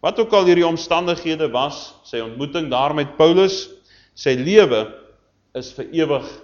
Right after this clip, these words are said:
verander. Onesimus het 'n ontmoeting met die Here Jesus gehad, na die ontmoeting in Rome.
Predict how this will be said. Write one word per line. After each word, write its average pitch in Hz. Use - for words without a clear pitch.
verander. 110
Onesimus 160
het 131
'n 123
ontmoeting 139
met 123
die 117
Here 123
Jesus 113
gehad, -
na 117
die 165
ontmoeting 135
in 117
Rome. 98